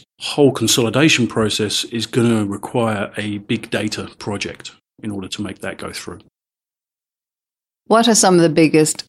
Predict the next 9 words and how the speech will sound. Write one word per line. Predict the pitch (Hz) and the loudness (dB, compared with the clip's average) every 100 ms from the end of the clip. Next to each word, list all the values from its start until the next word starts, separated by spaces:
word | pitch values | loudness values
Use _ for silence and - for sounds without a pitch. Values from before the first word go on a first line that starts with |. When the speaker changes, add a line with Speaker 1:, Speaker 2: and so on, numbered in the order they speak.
| - | 0
Speaker 2:
challenges | 202 175 165 156 160 190 247 - _ _ | 2 4 4 4 4 4 0 -8 _ _
in | - 175 | 0 2
terms | 170 156 | 4 4
of | 151 | 2
data | 147 151 156 151 | 2 2 2 2
and | 165 196 208 - | 2 2 2 2
new | 190 220 | 4 4
business | 196 226 190 147 - - | 4 2 4 2 2 0
opportunities, | - 160 156 - 156 143 139 135 117 - | 0 0 0 2 4 4 2 0 0 -4